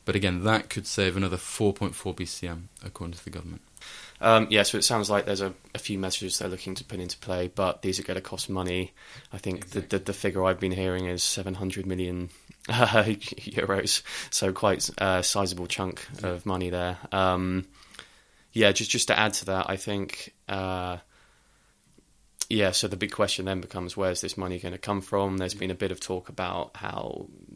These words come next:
Speaker 2: uh, transmission tariffs in the Netherlands might have to increase in order to fund these costs.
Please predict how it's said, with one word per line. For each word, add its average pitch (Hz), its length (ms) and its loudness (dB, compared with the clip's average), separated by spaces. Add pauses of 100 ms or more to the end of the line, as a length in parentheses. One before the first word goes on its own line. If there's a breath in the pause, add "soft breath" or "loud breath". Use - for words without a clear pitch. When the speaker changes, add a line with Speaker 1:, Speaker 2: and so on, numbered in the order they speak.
(640)
Speaker 2:
uh, - 260 -6
transmission 98 520 -4
tariffs 98 400 -2
in 101 60 -4
the 95 60 -2
Netherlands 95 380 -4
might 98 180 -4
have - 180 -10
to 101 100 -8
increase 123 480 -4
in 110 100 -6
order 104 180 -4
to 101 600 -8 (300)
fund 113 220 -2
these 117 180 -4
costs. - 560 -2